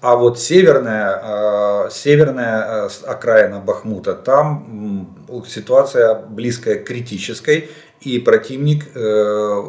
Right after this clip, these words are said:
периодически имеет успех и продвигается севернее Бахмута, пытаясь окружить город. На юге мы его оккупировали, и там ситуация более-менее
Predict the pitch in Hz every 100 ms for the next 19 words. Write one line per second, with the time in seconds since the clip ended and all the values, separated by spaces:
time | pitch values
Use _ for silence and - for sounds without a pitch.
0 | - - 117 110 113 120 147 - 135 110
1 | 117 110 104 98 - 151 151 - 123 110
2 | 117 101 117 87 78 - - - 120 101
3 | 95 92 92 92 - 135 165 175 175 -
4 | _ 127 123 127 135 143 135 107 107 92
5 | 107 113 - _ _ _ 101 98 101 73
6 | - 110 143 180 135 127 120 110 110 123
7 | 123 196 185 175 147 - 117 147 147 151
8 | - 117 104 - - - 101 120 123 107
9 | 90 107 101 98 101 95 95